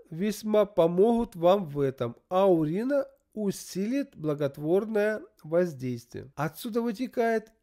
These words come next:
и предупреждение. После нервных потрясений, горя, ненависти, обиды и так далее урину принимать нельзя. Пусть пройдет один-два дня. Согласно аюрведе,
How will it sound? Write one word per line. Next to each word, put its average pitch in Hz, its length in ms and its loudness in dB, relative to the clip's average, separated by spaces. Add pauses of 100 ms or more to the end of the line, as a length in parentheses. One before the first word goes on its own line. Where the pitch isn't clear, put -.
и 254 160 -4
предупреждение. 196 1400 -8
После 262 560 -2
нервных 254 640 -2
потрясений, 196 1080 -8
горя, 151 880 4
ненависти, 160 960 0
обиды 175 580 -2
и - 20 -2
так 131 320 -4
далее 175 480 0
урину 214 720 0
принимать 170 640 -2
нельзя. 147 640 -4
Пусть 285 320 2
пройдет 175 560 2
один-два 139 1040 -4
дня. 117 560 -4
Согласно 254 640 2
аюрведе, 143 920 4